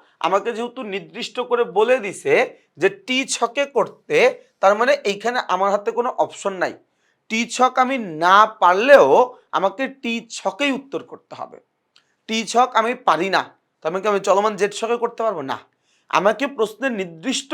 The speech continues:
করে দেওয়া মানে আমাকে ওই ছকেই করতে হবে। তো আমি একটা টি ছকের ঘর কেটে নিছি প্রশ্নে, মানে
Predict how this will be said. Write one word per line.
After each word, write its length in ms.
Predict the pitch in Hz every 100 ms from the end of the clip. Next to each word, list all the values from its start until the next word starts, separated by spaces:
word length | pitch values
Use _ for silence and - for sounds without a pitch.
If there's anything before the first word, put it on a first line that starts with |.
| 311
করে 140 | 294 254 185
দেওয়া 160 | 156 135
মানে 180 | 123 151 269 - _ 156
আমাকে 220 | 185 185 - 208
ওই 100 | 233 233
ছকেই 320 | 190 180 214 214
করতে 260 | 147 - 139
হবে। 200 | - - - _ _ _ -
তো 40 | 247
আমি 80 | 254
একটা 140 | 254 254
টি 80 | 247 220
ছকের 240 | 233 226 226
ঘর 100 | 175 214 208
কেটে 200 | 220 214
নিছি 200 | 202 - 202
প্রশ্নে, 320 | 185 180 190 226 _ _ _ _ _ _
মানে 140 | 139